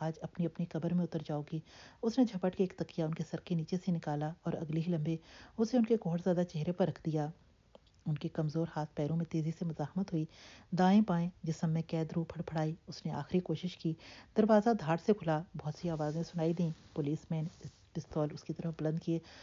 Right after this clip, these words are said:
उसे पीछे हटने को कह रहा था। दो अफराद उसके बाजू खींच रहे थे, लेकिन वो पूरी कुव्वत से तकिया इस बूढ़ी जादूगरनी के चेहरे पर दबाए हुए था। किसी ने जोर से उसे पीछे खींचा, लेकिन तब तक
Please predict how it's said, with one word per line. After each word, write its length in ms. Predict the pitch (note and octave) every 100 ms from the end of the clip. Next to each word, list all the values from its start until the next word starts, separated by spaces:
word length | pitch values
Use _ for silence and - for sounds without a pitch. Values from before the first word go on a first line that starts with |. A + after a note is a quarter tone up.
| - -
उसे 180 | A3+ C4
पीछे 300 | A3 G3+ A3
हटने 260 | G3 G3
को 100 | F#3+
कह 180 | F#3+ E3
रहा 160 | E3+ D#3+
था। 240 | E3 D#3
दो 200 | E3 D3
अफराद 320 | D3+ - C#3+
उसके 200 | D3 -
बाजू 280 | D#3+ D3+ D3
खींच 300 | D#3+ E3+ D#3+
रहे 220 | F3+ D#3+ F#3
थे, 60 | E3 - - - -
लेकिन 180 | A3+ C4
वो 120 | C4
पूरी 220 | B3+ A3 A3
कुव्वत 280 | - F3+
से 100 | F3+
तकिया 320 | G3+ D#3+ D#3+ D#3
इस 140 | -
बूढ़ी 160 | E3 D#3
जादूगरनी 580 | D#3 D3+ D#3 E3 D#3+ F3
के 100 | F3+
चेहरे 300 | - D#3 D#3
पर 160 | E3
दबाए 280 | D3+ D3 D3
हुए 180 | E3+ F3+
था। 280 | - D3+ D#3 _ _ - - _ _ _ _ _ - -
किसी 240 | F3+ - E3
ने 120 | D#3+
जोर 180 | D#3+ D#3+
से 100 | F3+
उसे 160 | F3
पीछे 280 | D#3+ D#3+ F#3
खींचा, 340 | F3+ D#3 E3 D#3+ - - - - G3
लेकिन 240 | G#3 A#3
तब 160 | A3
तक 100 | -